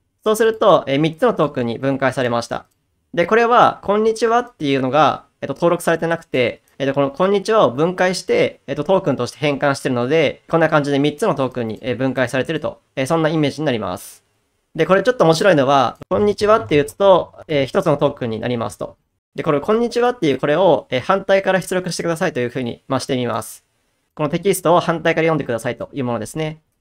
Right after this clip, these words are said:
で、ここにこんにちはっていうふうに打ちます。はい、これどうなると思うでしょうか？はい、実行してみると、こんにちはということで、えー、そのまま出てきました。で、これは一つのトークンなので、そのトークンを予測するっていうふうになると、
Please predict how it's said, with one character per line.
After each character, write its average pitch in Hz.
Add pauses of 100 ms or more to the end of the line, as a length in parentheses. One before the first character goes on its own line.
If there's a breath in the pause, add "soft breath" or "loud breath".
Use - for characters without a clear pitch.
で、 -
こ -
こ 175
に 151
こ 139
ん 131
に 123
ち -
は 131
っ -
て 104
い 101
う -
ふ -
う -
に 98
打 -
ち 110
ま 104
す。 - (920)
は 143
い、 -
こ 160
れ 143
ど 185
う 208
な 165
る 127
と 117
思 131
う 123
で 113
し 120
ょ 120
う -
か？ 104 (1400)
は 160
い、 -
実 -
行 156
し 156
て 180
み 170
る 131
と、 151 (500)
こ 151
ん 151
に 156
ち 160
は 170
と 123
い 123
う -
こ 123
と 123
で、 135
え 127
ー、 -
そ 160
の 160
ま 175
ま 165
出 160
て 160
き 117
ま 107
し -
た。 - (680)
で、 160
こ 214
れ 240
は 233
一 -
つ 254
の 175
ト 165
ー -
ク 143
ン 127
な 123
の 113
で、 135 (200)
そ 170
の 147
ト 247
ー 247
ク 165
ン 143
を 127
予 123
測 160
す -
る 190
っ -
て 190
い 127
う 120
ふ -
う 131
に 127
な 127
る 123
と、 139